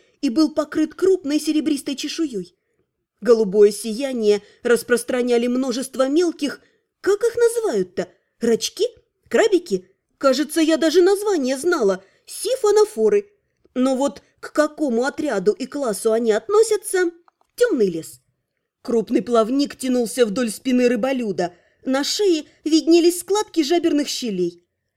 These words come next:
Сюда бы декана нашего факультета и на форумке. Он бы от радости в обморок хлопнулся. Найдена новая раса разумных. Сенсация! А у меня была задача попроще. Объясниться с этим другом.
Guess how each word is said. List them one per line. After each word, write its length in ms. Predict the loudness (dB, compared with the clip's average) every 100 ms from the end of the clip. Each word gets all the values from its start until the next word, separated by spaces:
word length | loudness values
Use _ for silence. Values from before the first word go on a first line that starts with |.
| _
Сюда 420 | -10 -4 0 2
бы 140 | 2 0
декана 500 | -2 -4 -2 2 2
нашего 360 | 2 0 -2
факультета 580 | -2 -4 -6 0 0 0
и 160 | 0 0
на 140 | 0
форумке. 640 | -2 -6 -4 -6 -4 -6 -6 _ _ _
Он 300 | 0 2 2
бы 120 | 0 -2
от 260 | -2 0
радости 540 | 0 0 -4 -2 -2 -2 -10
в 180 | -2 2
обморок 440 | 4 4 0 0
хлопнулся. 680 | 2 0 2 -2 -2 -6 -8 _ _ _
Найдена 540 | 4 4 2 2 2 4
новая 440 | 4 2 4 4
раса 300 | 4 2 -2
разумных. 600 | -2 -2 -2 -2 -6 -8 _ _
Сенсация! 920 | -4 -4 -2 -4 -6 -6 -4 -4 -6 _ _ _ -6
А 120 | 2
у 80 | 2
меня 280 | 2 2 2
была 240 | 4 4
задача 560 | 4 0 -2 -2 -2 -2 _ -8
попроще. 680 | -8 -6 -8 -8 -12 -14 _ _ _
Объясниться 760 | -8 -4 -2 -2 0 0 0 -8
с 100 | -6
этим 300 | -6 -4 -4
другом. 400 | -4 -6 -12